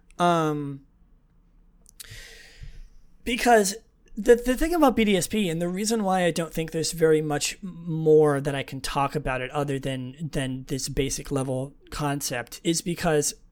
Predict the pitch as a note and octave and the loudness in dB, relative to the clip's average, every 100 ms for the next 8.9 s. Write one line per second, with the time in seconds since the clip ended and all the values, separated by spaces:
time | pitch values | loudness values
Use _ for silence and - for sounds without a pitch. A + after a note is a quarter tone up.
0 | - A#3 - - - - C#4 B3 F#3+ D#3+ | -4 -4 -2 -8 -10 -4 0 2 2 2
1 | D#3+ - - - - F3 D#3 D3+ - - | 0 -4 -10 -6 -4 0 0 0 -2 -6
2 | - D3+ C3+ C#3 B2+ B2 A#2 G#2+ G#2 - | -4 -4 -4 -6 -6 -6 -8 -8 -16 -20
3 | - - - G#3+ - - - - - - | -20 -10 -6 -4 -4 -6 -8 -14 -12 -6
4 | - A3 G#3+ G3 A#3+ F#3+ F3+ - - D#3+ | 2 4 2 -2 0 0 -2 -6 -2 0
5 | D#3 - C3 A2 _ - - - - - | 0 -4 -10 -10 _ -20 -20 -20 -16 -2
6 | G#3 G#3+ C4+ E4+ C4+ A#3 G#3+ E3+ D#3 E3 | 0 2 0 0 0 2 2 2 0 -2
7 | D3+ C#3+ D#3 C3+ C3 C3+ B2 C#3+ C3+ D3+ | 0 0 0 -2 -2 -4 -2 -4 -2 -4
8 | C#3 C3+ D3+ C3 - C3 B2 A2+ | -4 -6 -6 -6 -4 -4 -4 -6